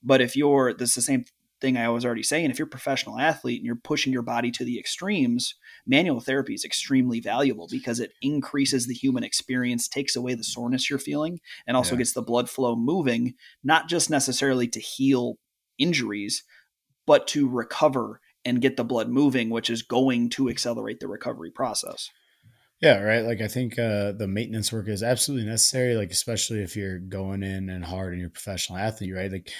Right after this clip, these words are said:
Speaker 2: it, it's inevitable that you're gonna, like, you know, quote unquote, "fuck up your body." Like, it's gonna
Speaker 1: Yeah.
Speaker 2: happen, right? You're
Speaker 1: You,
Speaker 2: gonna
Speaker 1: you have
Speaker 2: either
Speaker 1: to. High performance isn't healthy.
Speaker 2: Right. You're either gonna get hurt or you're gonna have chronic aches, aches and pains that require chronic maintenance, right?
Speaker 1: Mm-hmm.
Speaker 2: And so I think that's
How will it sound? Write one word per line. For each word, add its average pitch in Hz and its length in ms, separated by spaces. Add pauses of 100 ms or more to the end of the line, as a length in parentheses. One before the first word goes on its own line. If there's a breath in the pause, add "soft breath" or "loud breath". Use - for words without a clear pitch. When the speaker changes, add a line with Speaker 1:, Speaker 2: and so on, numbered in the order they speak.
(300 loud breath)
Speaker 2:
it, 131 120
it's 139 280
inevitable 120 840
that 110 120
you're 104 140
gonna, 104 240
like, 98 240 (440)
you 101 220
know, 95 300
quote 107 160
unquote, 104 240
"fuck 104 200
up 104 140
your 98 60
body." 90 360 (140)
Like, 101 80
it's 92 120
gonna 131 180
Speaker 1:
Yeah. 104 60
Speaker 2:
happen, 90 380
right? 104 220
You're 110 120
Speaker 1:
You, - 40
Speaker 2:
gonna 135 220
Speaker 1:
you 131 60
have 131 180
Speaker 2:
either 127 100
Speaker 1:
to. 123 220
High 151 200
performance 208 640
isn't 160 300
healthy. - 420
Speaker 2:
Right. 117 220
You're 117 140
either 135 200
gonna 127 160
get 113 220
hurt 165 240
or 147 80
you're 113 100
gonna 117 180
have 107 140
chronic 120 340
aches, 107 440
aches 117 200
and 95 120
pains 127 320
that 101 120
require 110 360
chronic 110 440
maintenance, 98 560
right? 110 260 (280 loud breath)
Speaker 1:
Mm-hmm. 123 200
Speaker 2:
And 123 120
so 131 380
I 123 100
think 135 240
that's 135 400